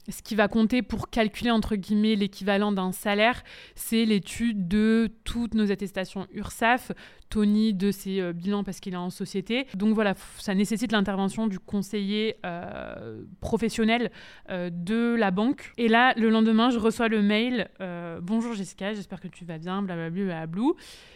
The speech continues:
Ce sera avec plaisir que je financerai votre projet. Votre dossier passe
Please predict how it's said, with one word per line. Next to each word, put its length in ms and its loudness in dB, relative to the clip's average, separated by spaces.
Ce 240 -2
sera 380 0
avec 320 -2
plaisir 500 -2
que 100 -10
je 220 -4
financerai 720 -4
votre 320 -4
projet. 640 -4
Votre 500 -6
dossier 640 -4
passe 560 -4